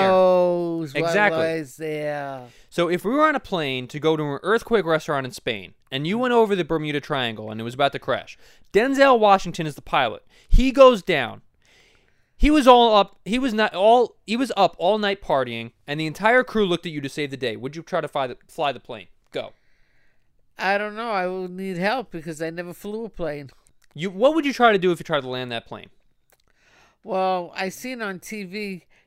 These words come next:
Speaker 1: there's the, the wheel and you pull it up. <laughs>
Speaker 2: That's it?
Speaker 1: <laughs> That's
Speaker 2: That's what you
Speaker 1: it.
Speaker 2: would do?
Speaker 1: <laughs> That's it.
Speaker 2: You would just try to pull up the plane?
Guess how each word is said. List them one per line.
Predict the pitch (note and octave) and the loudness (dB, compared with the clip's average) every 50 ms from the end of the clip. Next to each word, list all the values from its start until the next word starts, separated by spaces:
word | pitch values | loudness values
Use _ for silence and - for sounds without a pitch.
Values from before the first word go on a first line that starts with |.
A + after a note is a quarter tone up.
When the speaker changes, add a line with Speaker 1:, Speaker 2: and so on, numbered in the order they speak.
| _ _ | _ _
Speaker 1:
there's | C#3 C#3+ E3+ F3 E3 D#3 | -12 -8 -6 -6 -6 -8
the, | - E3+ F3 E3+ E3 E3 C#3 _ _ - | -8 -8 -6 -6 -6 -6 -8 _ _ -8
the | - E3+ E3 D#3+ D3+ C#3 - - - - - | -4 -4 -4 -4 -6 -10 -16 -20 -20 -20 -20
wheel | D#3+ E3 E3+ F3 G3+ A3 G#3+ G3 F3+ F3 | -20 -12 -8 -4 -2 0 0 0 -2 -4
and | E3 D#3 D#3 | -8 -8 -10
you | D#3 | -12
pull | - - - G3+ F#3+ F#3+ | -12 -8 -8 -6 -6 -6
it | F3+ - | -6 -6
up. | - F#3 F3 E3 D3 - _ - - - - | -6 -6 -6 -6 -6 -8 _ -6 -6 -4 -2
<laughs> | C4+ B3+ _ _ _ _ _ - D4+ - | -4 -6 _ _ _ _ _ -18 -8 0
Speaker 2:
That's | D3 D#3 - - | 0 0 0 2
it? | E3 F#3 - - - - - | 0 0 0 -2 -6 -10 -10
Speaker 1:
<laughs> | - - - | -12 -14 -14
That's | G#3 - - | -10 -2 0
Speaker 2:
That's | G#3+ A3+ - | 0 2 2
what | B3+ A#3+ A3+ | 0 0 2
you | A#3 A#3+ | 2 2
Speaker 1:
it. | |
Speaker 2:
would | A#3 A#3 E3+ | 2 2 2
do? | G3+ A3+ A3+ C4 C4+ D#4+ D4+ - | 6 8 8 8 8 6 2 0
Speaker 1:
<laughs> | - | -2
That's | A#3+ B3+ A#3 - - - - | -2 -2 -2 -2 -6 -6 -2
it. | B3+ C#4 C4 - - | 0 0 0 0 -2
Speaker 2:
You | - G#3 | -2 -2
would | G#3+ A3+ | 0 0
just | F#3 A#3 A3+ | -2 -2 0
try | - B3+ A#3 | 4 4 4
to | A3 G#3 G3 F#3+ - - - - | 6 4 2 0 -4 -12 -14 -8
pull | - - G3+ G3+ G3+ G3+ | -2 2 4 6 6 6
up | G#3 G#3+ - | 6 4 2
the | G3 | -2
plane? | - - - F3 E3+ F3+ F#3+ G#3+ A#3 B3 C4+ | -6 -4 -4 -2 -2 0 -2 -2 -4 -6 -10